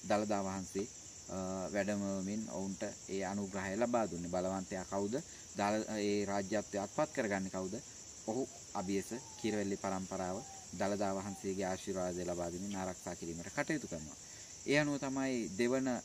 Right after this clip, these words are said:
වික්‍රමබාහු කාලිංග, අ, සුනාරි කුමරිය හැටියට හඳුන්වනවා. මැ-, මොහු එක්දහස් එකසිය විසි එක, එක්දහස් එකසිය හතළිස් දෙක, අ, විදිහට දළදා වාසික කාලිංග පවුලෙන්ම තමයි,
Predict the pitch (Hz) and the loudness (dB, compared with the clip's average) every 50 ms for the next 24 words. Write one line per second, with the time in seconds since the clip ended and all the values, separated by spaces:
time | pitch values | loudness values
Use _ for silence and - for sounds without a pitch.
0 | - - - - - - - - 98 127 135 - - 160 143 131 123 107 107 104 | -6 -12 -14 -14 -14 -14 -6 0 0 0 0 2 2 2 2 4 4 4 4 2
1 | 98 95 98 107 123 - - - 117 113 120 117 120 117 120 113 113 107 - - | 2 0 -2 -4 -4 -6 -2 0 2 4 4 4 4 2 2 2 2 0 -2 -4
2 | - - - - - - - - - - - - - - - 98 98 95 90 73 | -10 -14 -14 -14 -14 -14 -14 -14 -14 -12 -12 -12 -8 -4 -2 0 0 2 0 0
3 | 73 - - - - - - - - 147 151 160 160 165 160 156 143 120 104 - | -2 -4 -8 -12 -12 -12 -10 -4 -2 2 2 4 4 4 4 4 2 0 -2 -2
4 | - - 123 117 117 107 107 107 104 107 113 101 - 101 101 104 92 95 92 90 | 0 2 4 4 4 4 4 2 2 0 -2 -4 -2 -2 -2 -2 -2 -2 -2 -2
5 | 92 85 87 87 95 107 139 151 - - - - - - 107 107 107 - 107 110 | -2 -4 -4 -4 -4 -4 -6 -8 -10 -12 -12 -12 -8 -4 -2 -2 -2 0 -2 -2
6 | 107 107 107 107 - 107 107 101 98 117 120 120 - 120 107 117 104 - 107 104 | 0 0 -2 -2 -2 -2 -4 -2 -2 -2 -4 -2 -4 -4 -4 -4 -2 0 0 0
7 | 104 101 - 123 117 107 - 120 107 98 95 120 113 - - 117 107 107 - 110 | 0 0 0 0 0 0 0 -2 -2 0 2 2 2 2 -2 -4 -4 -4 -4 -4
8 | 107 110 - 123 120 113 - - 110 127 127 - 131 110 - - - - - - | -2 -2 0 0 0 0 0 2 4 4 4 4 2 0 0 -2 -8 -14 -14 -14
9 | - - - - - - - - - - - 110 107 104 95 98 90 98 95 90 | -14 -14 -14 -14 -14 -14 -14 -14 -12 -6 -2 0 2 2 2 2 2 0 0 0
10 | - - - - - - - - 92 104 107 107 101 107 104 104 - 101 - 107 | 0 -4 -6 -6 -10 -14 -8 -2 2 2 4 4 4 4 6 4 4 2 -2 -4
11 | 101 104 - - 101 101 107 113 113 107 104 - 110 98 98 98 95 95 98 92 | -6 -6 -2 0 0 2 2 2 2 0 0 0 0 2 2 2 2 0 0 0
12 | - 95 92 92 92 98 | -2 -2 -2 -2 -2 -2